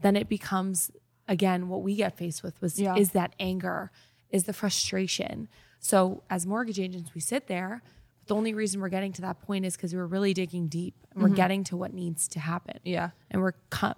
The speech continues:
Speaker 1: coming, and we always say change is uncomfortable. So our conversations that we have are uncomfortable.
Speaker 2: Mm-hmm.
Speaker 1: And the change ahead of them is also uncomfortable. That's why they need the support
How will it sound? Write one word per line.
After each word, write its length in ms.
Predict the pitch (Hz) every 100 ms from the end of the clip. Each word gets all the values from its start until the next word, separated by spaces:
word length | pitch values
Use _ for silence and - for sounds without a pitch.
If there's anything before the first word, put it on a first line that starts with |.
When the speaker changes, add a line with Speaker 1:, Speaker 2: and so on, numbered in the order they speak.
| -
Speaker 1:
coming, 380 | 190 190 185 185
and 100 | 180
we 80 |
always 200 | 185 190
say 140 | 185 185
change 260 | - 190
is 100 | 185
uncomfortable. 640 | 190 160 175 165 165 - - _ _ -
So 140 | -
our 100 | 190
conversations 580 | 175 196 190 190 190 185
that 60 | 196
we 80 | 196
have 120 | 190
are 100 | 170
uncomfortable. 540 | 170 165 160 - - -
Speaker 2:
Mm-hmm. 240 | 190 180 165 -
Speaker 1:
And 120 | 196
the 60 | 180
change 340 | - 196 190
ahead 220 | 175 175
of 60 | 196
them 180 | 240 262
is 160 | 202 180
also 360 | - 170 -
uncomfortable. 520 | 185 190 - - 208 214
That's 280 | 196 -
why 120 | 196 180
they 140 | 185
need 240 | 180 185
the 80 | 175
support 540 | 180 - - 185 185